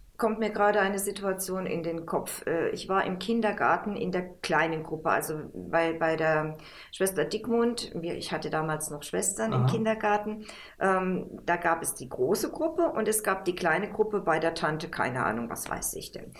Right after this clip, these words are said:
Speaker 1: Und die große Gruppe, das waren die Schulanfänger und die haben immer die neuen Bilderbücher vorgelesen bekommen. Und ich war damals der Meinung, wenn ich mich nur klein genug mache, dann falle ich überhaupt nicht auf, dann sieht man mich nicht.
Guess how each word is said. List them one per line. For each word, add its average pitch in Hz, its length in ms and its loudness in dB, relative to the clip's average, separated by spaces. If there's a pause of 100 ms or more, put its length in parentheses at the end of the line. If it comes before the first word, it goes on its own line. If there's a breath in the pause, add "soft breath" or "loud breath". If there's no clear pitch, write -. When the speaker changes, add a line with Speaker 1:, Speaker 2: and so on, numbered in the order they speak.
(300 loud breath)
Speaker 1:
Und 190 160 0
die 190 80 0
große 202 380 6
Gruppe, 208 260 2
das 190 180 2
waren 180 160 0
die 180 100 2
Schulanfänger 156 920 2
und 160 100 -4
die 180 140 0
haben 190 100 0
immer 190 220 0
die 185 140 2
neuen 165 320 0
Bilderbücher 151 580 -4
vorgelesen 127 680 -6
bekommen. - 460 -8 (240 loud breath)
Und 185 100 -2
ich 214 140 -4
war 247 120 2
damals 233 380 2
der 180 140 -2
Meinung, 175 420 0 (320 loud breath)
wenn 214 180 4
ich - 200 -4
mich 220 180 -2
nur 277 160 2
klein 233 360 4
genug 240 320 0
mache, 226 340 2
dann 202 160 0
falle 220 260 0
ich 214 80 -2
überhaupt 196 460 2
nicht 196 180 -2
auf, 202 160 0
dann 180 180 0
sieht 220 260 -2
man 165 180 0
mich 160 200 -4
nicht. 175 280 -2